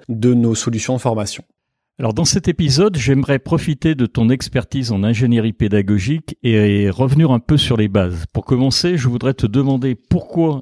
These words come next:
Speaker 2: est-ce que l'on forme dans le milieu professionnel. Alors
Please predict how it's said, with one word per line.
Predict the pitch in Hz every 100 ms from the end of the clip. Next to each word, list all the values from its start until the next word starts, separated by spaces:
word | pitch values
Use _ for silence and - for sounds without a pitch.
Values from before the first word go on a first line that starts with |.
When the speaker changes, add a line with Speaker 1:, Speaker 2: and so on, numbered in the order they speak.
| -
Speaker 2:
est-ce | - -
que | 123
l'on | 101
forme | - 147 135 113
dans | 104
le |
milieu | 98 101 104
professionnel. | - 92 110 98 - 110 147 165 -
Alors | 120